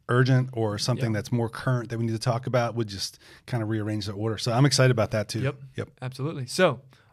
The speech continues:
Speaker 2: are you ready to get into some of
Speaker 1: I,
Speaker 2: these,
Speaker 1: yeah,
Speaker 2: these
Speaker 1: let's do it.
Speaker 2: conversations? Okay. And yet again, Steve has no <laughs> idea where we're going here. Okay. So we're just gonna figure this out. So let's start, uh, with a really probably biblical concept,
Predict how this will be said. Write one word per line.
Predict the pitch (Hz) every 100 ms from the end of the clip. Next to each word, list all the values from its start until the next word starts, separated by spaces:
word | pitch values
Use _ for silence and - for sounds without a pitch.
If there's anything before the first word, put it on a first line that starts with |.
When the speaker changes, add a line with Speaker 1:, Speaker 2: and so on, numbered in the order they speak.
| -
Speaker 2:
are |
you | 131 131
ready | 131
to | 123
get | 123
into | 127 123 127
some | - 120
of | 107
Speaker 1:
I, |
Speaker 2:
these, | 117 -
Speaker 1:
yeah, | 104 117
Speaker 2:
these |
Speaker 1:
let's | 110 -
do |
it. | 123
Speaker 2:
conversations? | 151 131 123 147 143
Okay. | 131 120
And | 123 131
yet | 151
again, | 170 170 120 - _ _ -
Steve | - 156
has | 170 147
no | 147
<laughs> | 143
idea | 139 135
where | 135
we're | 127
going | 123 120
here. | 113 110 107
Okay. | 123 139
So | 131 139 127 117 - - 131
we're | 135
just | 139 131
gonna | 143 131
figure | 139 131
this | 123 127
out. | 123 -
So | 147 131 - -
let's | 151 175
start, | - 190 175 - - -
uh, | 131 139 139 135 - -
with | 147
a | 147
really | 143 160 160 156 147 131 -
probably | 160 156 151
biblical | 131 123 151 147 147 156 143 131 131 - -
concept, | - 143 143 135 139 127 -